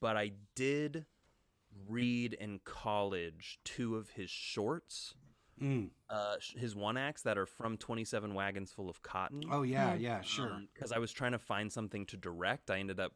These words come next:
Speaker 1: choosing Cowboy Mouth by Sam Shepard, but it was,
Speaker 2: <laughs>
Speaker 1: uh, I, I ended up reading two of these that were suggested to me. One is called Auto da Fe, and it's about a man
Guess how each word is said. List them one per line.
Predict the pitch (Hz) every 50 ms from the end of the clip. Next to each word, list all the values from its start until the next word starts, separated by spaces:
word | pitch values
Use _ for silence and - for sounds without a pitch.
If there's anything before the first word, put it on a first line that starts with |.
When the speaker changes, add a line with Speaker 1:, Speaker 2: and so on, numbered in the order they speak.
| _ -
Speaker 1:
choosing | - - 101 90 90 85
Cowboy | - - 92 87 92 92 95 107 113
Mouth | 113 117 123 139 165 - -
by | - 87
Sam | - - 98 95
Shepard, | 90 - 95 87 - 131 131 143
but | 151 -
it | 156 165
was, | 180 101 - - 156 151 - - - - -
Speaker 2:
<laughs> | - - - -
Speaker 1:
uh, | 107 110 104 101 98 - -
I, | - 101 101 104 101 90 90 - _ _ _ _ _ _ _ -
I | - 104 107
ended | 104 107 110 101
up | 101 90 95
reading | 107 107 107 107 101
two | - - 117 104
of | 98 92
these | 95 95 90
that | 92 92
were | - 85
suggested | - - 92 87 92 87 - 92 -
to | -
me. | 95 90
One | 87 90 98 110 120
is | 123 120
called | - - 110 98 -
Auto | - 101 98 104 107 107
da | 104 92
Fe, | - - - 98 92 87 82 76 - 101 - _ _ _ _ _ _ _ _ _ - _ _ _ _ _ _ _ _ -
and | 117 117
it's | 113 107 -
about | 127 104 104 - 117 117 127 131
a | 135
man | 131 120 117 113 110 110 110 110 107 107 107 104 104 101 104 107